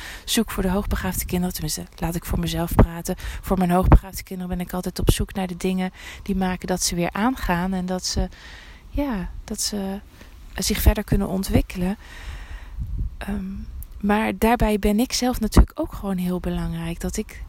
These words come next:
dingen vind waarop ik aanga. En ik merk dat ik gewoon heel erg aanga op mijn werk. Maar dat ik met die ene dag werken in de week,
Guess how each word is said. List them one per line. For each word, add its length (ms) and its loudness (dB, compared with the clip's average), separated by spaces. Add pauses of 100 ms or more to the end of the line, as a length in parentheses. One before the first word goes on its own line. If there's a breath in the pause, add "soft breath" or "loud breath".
dingen 380 2
vind 320 0
waarop 340 0
ik 180 8
aanga. 560 -4
En 140 -2
ik 140 -4
merk 260 0
dat 180 -6
ik 140 -10
gewoon 260 -4
heel 240 0
erg 200 2
aanga 380 -2
op 180 -6
mijn 140 -4
werk. 440 -2 (640 loud breath)
Maar 140 0
dat 160 0
ik 100 -2
met 160 0
die 160 -6
ene 280 2
dag 200 -4
werken 500 -2
in 140 -2
de 120 0
week, 540 2